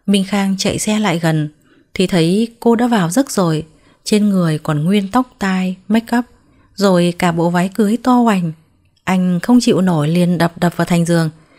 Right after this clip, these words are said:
"Này, cô định cứ thế này mà ngủ hả? Dậy thay đồ đi chứ, này."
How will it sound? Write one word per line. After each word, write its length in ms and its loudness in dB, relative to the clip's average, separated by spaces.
"Này, 380 2
cô 120 4
định 260 2
cứ 80 2
thế 140 4
này 160 6
mà 100 4
ngủ 240 6
hả? 340 2
Dậy 260 0
thay 140 0
đồ 220 4
đi 120 2
chứ, 220 2
này." 380 2